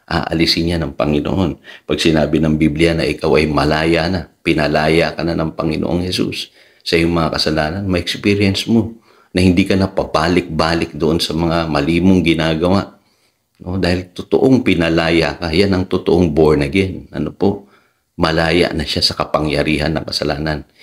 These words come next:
Hindi na siya pabalik-balik doon sa kanyang mga maling gawain. Ano po? At higit sa lahat, pag sinabi ng Biblia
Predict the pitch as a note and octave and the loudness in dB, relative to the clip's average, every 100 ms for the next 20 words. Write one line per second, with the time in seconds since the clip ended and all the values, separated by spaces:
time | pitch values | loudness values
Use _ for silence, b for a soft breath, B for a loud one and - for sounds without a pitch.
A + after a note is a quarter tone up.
0 | B - E2 E2 E2 F2 - D2+ D2 D2 | B -4 0 0 0 -2 0 0 0 0
1 | C#2+ - - D2 C#2+ D2+ D2 - - D#2 | -2 -4 -4 -2 -2 -2 -2 -4 -2 -4
2 | D2+ D2+ D#2 D2 C2+ D2+ C#2 D2 G2 A2+ | -2 -2 -2 -2 -2 -2 0 2 4 6
3 | B2 B2 B B B B B D2+ E2 D2+ | 4 0 B B B B B 0 2 4
4 | D2+ C#2+ G2 E2+ C#2 C#2 D2+ D2 F2+ D#2+ | 2 2 4 2 0 0 0 0 -2 -4
5 | - - D#2 D#2+ - G2 - D2+ - E2 | -6 -4 -4 -2 -2 -2 -4 -4 0 0
6 | D#2 D2+ E2+ E2 E2 D#2+ D#2+ F2 F#2+ E2+ | 0 -2 0 0 0 -2 -2 -2 -2 -2